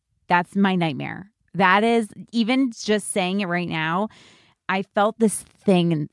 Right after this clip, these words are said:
in my chest, like, just come up into my throat, and then my whole chest got tense. This is, like, my worst nightmare because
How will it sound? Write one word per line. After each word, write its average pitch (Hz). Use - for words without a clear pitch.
in 190
my 170
chest, -
like, 156
just 190
come 240
up 220
into 208
my 226
throat, 185
and 175
then 170
my 165
whole 196
chest -
got 135
tense. -
This 185
is, 185
like, 220
my 208
worst 180
nightmare 151
because 160